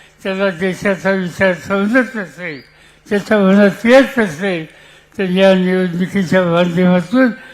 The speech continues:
त्यांचा पराभव करणं हे काम तुम्हाला आणि मला करायचं आहे, त्यासाठी ही निवडणूक होतं. आज आपण बघतो,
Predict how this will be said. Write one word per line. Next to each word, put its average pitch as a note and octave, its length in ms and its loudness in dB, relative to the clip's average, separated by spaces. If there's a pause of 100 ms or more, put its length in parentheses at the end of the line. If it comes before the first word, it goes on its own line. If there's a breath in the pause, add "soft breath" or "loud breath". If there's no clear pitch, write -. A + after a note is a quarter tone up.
(220 loud breath)
त्यांचा F#3 340 -2
पराभव A3+ 680 0
करणं G3 480 -6 (420 loud breath)
हे A3 140 0
काम G3 360 0
तुम्हाला F#3 680 -2 (340 loud breath)
आणि G3 140 -4
मला F3+ 380 -2
करायचं F3+ 540 -6
आहे, F3 160 -2 (360 loud breath)
त्यासाठी G3+ 560 0
ही F#3 220 -2
निवडणूक E3+ 600 -8
होतं. D3 300 -12 (1200)
आज A3 200 -4 (680)
आपण F#3 360 -18
बघतो, F#3+ 520 -18